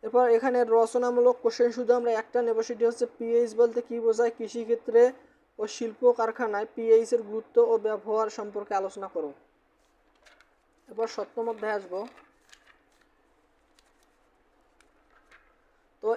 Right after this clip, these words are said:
এখান থেকে অতি সংক্ষিপ্ত প্রথমটা নেব, অর্থাৎ রাসায়নিক বিক্রিয়া কী? এরপর হচ্ছে প্রশমন বিক্রিয়া কী? এরপর হচ্ছে ছয় নং প্রশ্নটি, অ্যামো-, অ্যামোনিয়াম সায়ানেট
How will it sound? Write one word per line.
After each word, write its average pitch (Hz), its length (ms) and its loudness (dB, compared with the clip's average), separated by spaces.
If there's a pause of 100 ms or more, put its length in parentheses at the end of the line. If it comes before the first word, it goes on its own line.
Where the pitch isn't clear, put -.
এখান 247 380 -2
থেকে 247 200 0
অতি 240 280 2
সংক্ষিপ্ত 240 400 -6
প্রথমটা 233 540 2
নেব, 226 200 0
অর্থাৎ 220 260 -4 (100)
রাসায়নিক 214 560 -2
বিক্রিয়া 214 360 -4
কী? 214 240 -10 (580)
এরপর 208 200 -6
হচ্ছে 226 240 -2
প্রশমন 226 640 -2
বিক্রিয়া 214 340 -2
কী? 214 240 -12 (380)
এরপর 208 260 -6
হচ্ছে 233 360 -2
ছয় 226 220 -6
নং 220 140 -8
প্রশ্নটি, 226 480 -4
অ্যামো-, 220 340 -8
অ্যামোনিয়াম 220 600 -6
সায়ানেট 214 500 -6